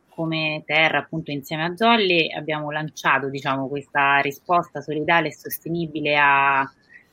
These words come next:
ehm, appunto, a questa emergenza che non è solo, appunto, sanitaria, ma, eh, ha scatenato una crisi economica e sociale. Quindi,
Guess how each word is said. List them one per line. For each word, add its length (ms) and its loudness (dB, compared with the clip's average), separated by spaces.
ehm, 1040 -8
appunto, 240 -8
a 60 -8
questa 300 -2
emergenza 600 2
che 60 -2
non 160 0
è 80 -2
solo, 240 -4
appunto, 340 -8
sanitaria, 600 2
ma, 220 2
eh, 280 -4
ha 60 -6
scatenato 680 0
una 180 -2
crisi 320 -2
economica 400 -2
e 40 -6
sociale. 600 0
Quindi, 380 -2